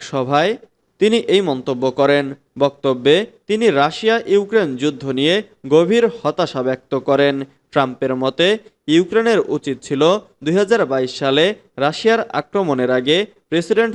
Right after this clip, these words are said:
পুতিনের সাথে সমঝোতায় আসা। তিনি বলেন, যদি সবচেয়ে খারাপ চুক্তিও করত, সেটি বর্তমান পরিস্থিতির চেয়ে অনেক ভালো হতো। তিনি বলেন, তার প্রেসিডেন্সির সময় রাশিয়া কখনো আক্রমণ করত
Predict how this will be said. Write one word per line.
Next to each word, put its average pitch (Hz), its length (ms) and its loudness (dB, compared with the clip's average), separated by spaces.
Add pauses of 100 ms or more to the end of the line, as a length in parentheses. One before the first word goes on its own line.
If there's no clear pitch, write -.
পুতিনের 208 440 -4
সাথে 220 280 -2 (100)
সমঝোতায় 131 720 -2
আসা। 135 280 0 (440)
তিনি 139 160 0
বলেন, 135 300 0 (400)
যদি 170 220 0 (100)
সবচেয়ে 165 540 -2
খারাপ 185 340 -2
চুক্তিও 139 460 -2
করত, 131 380 -2 (480)
সেটি 143 300 -2 (340)
বর্তমান 208 460 0 (100)
পরিস্থিতির 175 680 0
চেয়ে 175 280 2 (220)
অনেক 190 280 0 (120)
ভালো 143 280 0
হতো। 131 300 -2 (560)
তিনি 139 180 2
বলেন, 127 340 2 (460)
তার 143 160 2
প্রেসিডেন্সির 180 720 -2
সময় 135 420 -2 (420)
রাশিয়া 175 380 0 (140)
কখনো 190 340 -2
আক্রমণ 131 460 -4
করত 131 280 -4